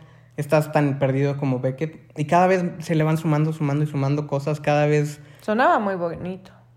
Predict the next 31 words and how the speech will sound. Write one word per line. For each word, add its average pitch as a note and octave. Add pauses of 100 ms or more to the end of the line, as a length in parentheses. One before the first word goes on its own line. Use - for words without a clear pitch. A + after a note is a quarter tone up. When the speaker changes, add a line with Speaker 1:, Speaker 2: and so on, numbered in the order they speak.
(400)
Speaker 2:
el F#3+
griego. F3
Speaker 1:
Sí, F#3+
no, F3+
sí, F3
realmente E3
sí E3+
es D#3
un D#3
lenguaje D3
bonito. D3 (120)
<laughs> C4
Y, G#3
y E3+
Grecia F3
es D#3+
un D#3
lugar D3
hermoso. D3 (720)
Y, F3 (240)
pues, A#3
yo A#3
creo F#4+
que G3+
la D#3+
geo-, E3
la D3+
geografía D3+
y C#3
las C#3
lo-, C3+